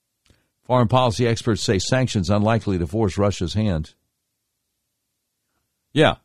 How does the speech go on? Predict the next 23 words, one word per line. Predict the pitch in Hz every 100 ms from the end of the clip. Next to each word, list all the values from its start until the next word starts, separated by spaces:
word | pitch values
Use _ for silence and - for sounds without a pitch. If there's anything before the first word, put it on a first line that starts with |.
| _ _ _ _ _ _
I | - 107
go | 104
with | 76
that. | 65 92 87 _ _ _ _ _ _ _ _ _ _ _ _ _ _ _ _ _ _ _ _ _ _ _ _ _ _ _ -
You | 240
know, | 285 285 247
they're, | 156 202 214
they're, | 175 190 190
they're, | 156 180 180
they're | 151 170 165
doing | 156 220
all | 240 226
kinds | 220 165
of | 147
sanctions | - 196 214 - - 143 135 -
on | 120 120 117
Russia, | 175 208 - 113 113 113 _ _ _ _ _ _ _ -
but | 107
China, | - - 226 269 202 113 107
the | 110
country | - 165 160 - 131
that, | 110 113 95 -
uh, | 107 95 90